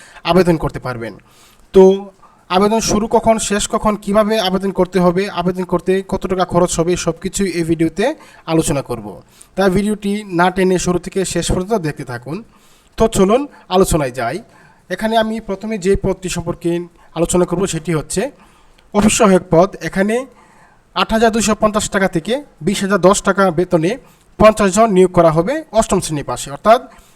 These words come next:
অফিস সহায়ক পদে আপনারা অষ্টম শ্রেণী পাশে আবেদন করতে পারবেন। যারা অষ্টম শ্রেণী পাস তারা অফিস সহায়ক পদে আবেদন করতে পারবেন। এখানে নিয়োগ করা হবে পঞ্চাশ জনকে। তো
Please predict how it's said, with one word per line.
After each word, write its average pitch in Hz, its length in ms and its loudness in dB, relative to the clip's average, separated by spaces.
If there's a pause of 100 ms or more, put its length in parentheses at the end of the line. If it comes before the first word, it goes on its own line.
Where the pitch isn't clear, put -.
(100)
অফিস 202 200 6
সহায়ক 247 240 2
পদে 208 180 4
আপনারা 185 240 4
অষ্টম 196 340 0
শ্রেণী 220 200 -4
পাশে 262 380 2 (460)
আবেদন 185 280 2
করতে 156 200 -2
পারবেন। 117 480 -8
যারা 165 160 0
অষ্টম 185 240 0
শ্রেণী 214 200 -6
পাস 233 260 2
তারা 196 200 0
অফিস 175 240 0
সহায়ক 190 160 -4
পদে 214 160 -4
আবেদন 190 180 -2
করতে 185 200 -6
পারবেন। 190 360 0 (340)
এখানে 170 260 0
নিয়োগ 202 200 2
করা 202 180 2
হবে 277 260 0 (320)
পঞ্চাশ 202 360 2
জনকে। 120 320 -10 (840)
তো 160 240 0